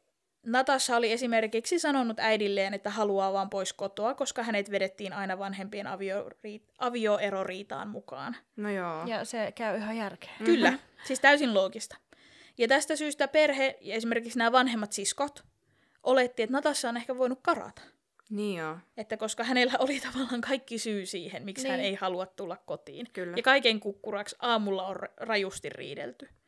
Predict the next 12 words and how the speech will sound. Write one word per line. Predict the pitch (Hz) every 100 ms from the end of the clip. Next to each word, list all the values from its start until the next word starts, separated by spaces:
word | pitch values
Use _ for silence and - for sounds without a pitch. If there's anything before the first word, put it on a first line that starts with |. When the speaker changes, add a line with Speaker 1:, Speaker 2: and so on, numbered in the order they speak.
| _ _ _
Speaker 1:
Niin | 214 196 -
se | 208
on |
voinut | 196 233 202
olla | 196
silleen, | - - 220
että | 202
Speaker 3:
Mm. |
Speaker 1:
nyt | 202
riitti. | 165 - - _ _ _ _ _ _ _ _ _ _ _ _ _ 233
Myös | 240 247 - 233
mediassa | 262 330 294 226 - 214